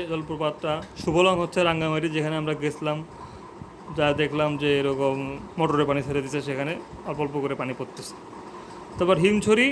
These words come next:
হিমছড়ি হচ্ছে কক্সবাজার, এটাও গেছিলাম, ঠান্ডা পানির এটা, হিমছড়ি ঠান্ডা পানির, আর সীতাকুণ্ড হচ্ছে গরম পানি, উষ্ণ পানি, চট্টগ্রামে যেটা আছে সেটা হচ্ছে উষ্ণ পানির। আর, আহ, ভঙ্গিল পর্বত, এটা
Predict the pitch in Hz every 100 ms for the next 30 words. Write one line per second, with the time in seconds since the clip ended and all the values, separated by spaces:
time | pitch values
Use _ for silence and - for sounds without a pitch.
0 | 233 160 185 190 202 226 208 208 190 185
1 | 190 196 202 190 196 180 180 185 160 160
2 | 165 165 165 160 165 190 - 151 160 170
3 | 151 156 165 190 233 175 - 180 170 170
4 | 165 156 185 165 151 147 139 135 139 185
5 | 151 135 123 139 139 131 127 135 135 170
6 | - 147 - 202 - - - - 208 -
7 | 175 135 120 117 - - - - - -
8 | - - - - 160 165 170 170 180 -
9 | - - - - 185 170 165 160 160 208
10 | 214 254 214 226 214 226 214